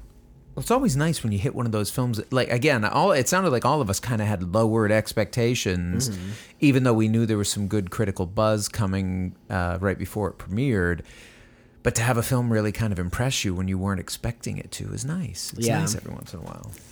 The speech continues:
Speaker 2: Yeah, I, uh, agree with that. Um, and I, you know, maybe it,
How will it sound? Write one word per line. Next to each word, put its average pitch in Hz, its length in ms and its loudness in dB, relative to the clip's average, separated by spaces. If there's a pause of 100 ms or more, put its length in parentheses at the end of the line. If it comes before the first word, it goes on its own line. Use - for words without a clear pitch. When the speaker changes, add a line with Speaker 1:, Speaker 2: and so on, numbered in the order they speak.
Speaker 2:
Yeah, 80 220 -6
I, 104 140 -4
uh, 98 320 -6 (1300)
agree 117 320 -2
with 117 160 0
that. 120 380 4 (140)
Um, 110 640 0 (1300)
and 143 240 0
I, 165 100 4
you 170 200 2
know, 113 260 -2 (1000)
maybe 151 300 -2
it, - 140 -4